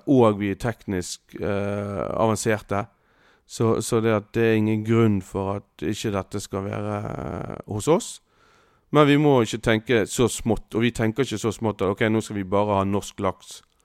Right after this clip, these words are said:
ut til Europa.» Vi snakker om hvitfisk, vi snakker om, eh, m-, eh, ene par år også fisk produsert eller fanget i Europa som går til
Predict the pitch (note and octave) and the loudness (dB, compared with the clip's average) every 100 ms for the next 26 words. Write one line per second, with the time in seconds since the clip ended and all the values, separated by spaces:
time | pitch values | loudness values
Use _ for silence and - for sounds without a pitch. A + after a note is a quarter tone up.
0 | _ _ _ _ _ _ _ - G#2 - | _ _ _ _ _ _ _ -8 -8 -2
1 | G2+ G2 G2+ - E2 - _ _ _ _ | 0 0 -2 -2 -4 -4 _ _ _ _
2 | _ _ _ _ - A2+ A#2 A2 B2 A2 | _ _ _ _ -6 -2 0 0 2 0
3 | G2+ A2 - G2+ G2 - - - _ _ | 2 -2 -2 -4 -4 -6 -14 -20 _ _
4 | _ - G#2+ A2+ G2 - G#2 G2+ G2 G2 | _ -8 -6 -4 -4 -2 0 0 0 -2
5 | G2 F#2+ F2 C#2+ G#2+ - G#2+ G#2 G2+ F2+ | -2 -2 -2 -2 -2 -2 -2 -2 -2 -2
6 | D#2+ C#2 C#2 G1+ G1+ G1+ - A2 A2 G2 | -2 -4 -4 -6 -8 -8 -2 0 0 2
7 | A2 G2+ G2+ F#2 F#2+ - A2 G2 - _ | 2 4 2 2 -2 -2 -2 -2 -4 _
8 | _ _ - A2 - - G2 F2+ A2 G2 | _ _ -6 -6 -8 -6 -6 -2 -2 -2
9 | - G2 - G2 G2 F#2+ - G#2 F#2 F#2+ | -2 -4 -2 -2 -2 -4 -6 -2 0 2
10 | G2+ F#2+ F#2+ F#2 F2+ - G2 F#2+ - G2 | 0 -2 -4 -4 -4 -8 -4 -4 -4 -6
11 | F#2 | -6